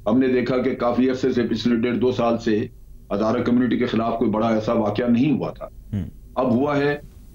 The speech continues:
Speaker 1: तो लाजमन मैं समझता हूँ कि इसके लिए एक permanent solution, और वो ये होगा यही कि इस community के जो समझदार, जिम्मेदार लोग हैं,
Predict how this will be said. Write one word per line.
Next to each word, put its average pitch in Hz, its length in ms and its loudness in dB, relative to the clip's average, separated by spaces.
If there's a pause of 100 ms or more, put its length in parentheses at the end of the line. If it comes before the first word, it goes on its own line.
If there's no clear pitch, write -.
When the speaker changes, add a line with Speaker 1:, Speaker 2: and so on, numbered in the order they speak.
Speaker 1:
तो 120 60 0
लाजमन 120 500 2
मैं 131 200 2
समझता 123 340 0
हूँ 127 100 2
कि 127 80 0
इसके 127 220 -2
लिए 127 140 2
एक 107 120 -4
permanent 113 320 2
solution, 107 440 0
और 123 100 2
वो 139 180 2
ये 131 100 2
होगा 110 260 0
यही 123 420 2 (500)
कि 175 80 2
इस 160 100 0
community 151 500 0
के 143 200 0
जो 127 460 2
समझदार, 117 680 0
जिम्मेदार 107 480 0
लोग 101 340 0
हैं, 110 280 2